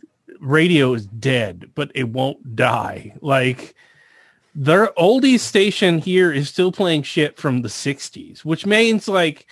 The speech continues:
it'll be the equivalent of my parents growing up listening to fucking hooting jug bands. Like, like, it, it, it is, uh, <laughs> it is sixty years old at this point. That is not why they called it the sixties. Like,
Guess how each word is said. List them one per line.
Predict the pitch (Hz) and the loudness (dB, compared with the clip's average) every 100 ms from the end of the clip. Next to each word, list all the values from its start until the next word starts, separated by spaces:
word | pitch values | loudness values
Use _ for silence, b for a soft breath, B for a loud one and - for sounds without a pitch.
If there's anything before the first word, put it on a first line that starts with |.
| b b b | b b b
it'll | - | -6
be | 214 262 | -2 0
the | |
equivalent | 247 285 285 254 233 | 0 2 2 4 4
of | 196 | 2
my | 170 170 208 | 2 4 2
parents | 202 208 160 143 131 | 0 0 2 0 -2
growing | - 165 170 156 | -2 0 2 2
up | 156 147 | 2 0
listening | 151 - 156 143 | -4 -2 -2 -4
to | |
fucking | 127 156 - 135 117 117 - - | -4 -4 -2 -6 -6 -10 -18 -16
hooting | - 170 190 185 135 123 | -8 -4 0 0 -2 -4
jug | 123 123 147 147 | -2 0 0 -2
bands. | 117 101 - - - - 175 | -4 -4 -10 -16 -14 -12 -2
Like, | 170 160 156 151 - b b b b | 2 4 2 -2 -18 b b b b
like, | 175 190 180 | -4 -2 -2
it, | - 233 | 0 0
it, | 254 220 240 - 202 - | 0 -2 -4 -6 -14 -6
it | 233 262 | -4 -2
is, | 269 214 - - | -2 -4 -8 0
uh, | 214 202 - | 2 2 -2
<laughs> | - | -4
it | 208 - B B B B B | -4 -4 B B B B B
is | 247 311 339 | 0 2 0
sixty | - - 226 254 - - 269 | -2 -4 -2 -2 -2 -6 -2
years | 240 226 226 202 | 0 0 0 0
old | 208 330 370 | 0 2 0
at | 202 165 | -2 -2
this | 165 - | -2 -2
point. | 185 160 117 107 127 | -2 -2 -2 -6 0
That | 190 | 2
is | 247 185 | 2 -4
not | 180 202 240 190 | 0 0 0 0
why | 214 214 | 2 2
they | 190 | 0
called | - 247 294 | 0 -2 0
it | 220 170 | -2 -4
the | 175 | -8
sixties. | - 320 - - 214 139 113 | -6 -8 -8 -10 -6 -6 -6
Like, | 139 156 139 | -2 -2 -4